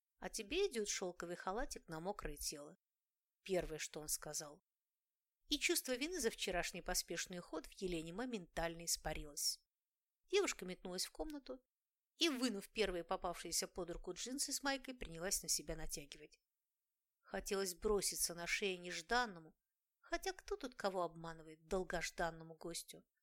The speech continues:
Но вместо этого она состряпала равнодушную мину и неспешно выплыла на кухню, где уже с комфортом на мягком диванчике устроился Тор. Что он здесь делает?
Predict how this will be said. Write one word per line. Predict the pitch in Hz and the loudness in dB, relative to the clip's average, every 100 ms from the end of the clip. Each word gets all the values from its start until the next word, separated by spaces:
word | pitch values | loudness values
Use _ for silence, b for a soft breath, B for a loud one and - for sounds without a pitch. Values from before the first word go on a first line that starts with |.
| _ _ _ _ _ | _ _ _ _ _
Но | 440 | 0
вместо | 370 240 - | 4 4 6
этого | 202 - 262 | 4 4 4
она | 196 180 | 4 2
состряпала | - 190 - 170 - 165 | 2 2 2 0 0 -2
равнодушную | 165 170 175 175 - 180 165 | 0 -2 -4 -2 -4 -6 -8
мину | 214 311 311 b b b b | -6 -6 -8 b b b b
и | 440 | 0
неспешно | 370 247 - 269 - 196 | 4 4 2 0 0 -2
выплыла | 185 - 175 165 | -2 0 0 0
на | 170 | -4
кухню, | 160 - 151 - 151 - _ _ _ _ _ | -8 -10 -12 -14 -20 -20 _ _ _ _ _
где | - 185 | 0 2
уже | 180 | 4
с | 170 | 2
комфортом | - 165 - 262 285 226 202 | 2 -4 -4 -2 0 -2 -2
на | 202 | -2
мягком | 339 339 185 | -2 -2 -6
диванчике | 165 160 196 202 - 151 | -6 -4 -4 -4 -8 -6
устроился | - - 160 160 - 170 | -6 -6 -6 -2 -2 -2
Тор. | 165 156 - _ _ _ _ _ _ _ _ _ _ - | -8 -10 -12 _ _ _ _ _ _ _ _ _ _ -12
Что | - - 170 | -10 -8 -6
он | 185 | -2
здесь | - 285 277 | 0 0 0
делает? | 320 196 143 | 2 2 0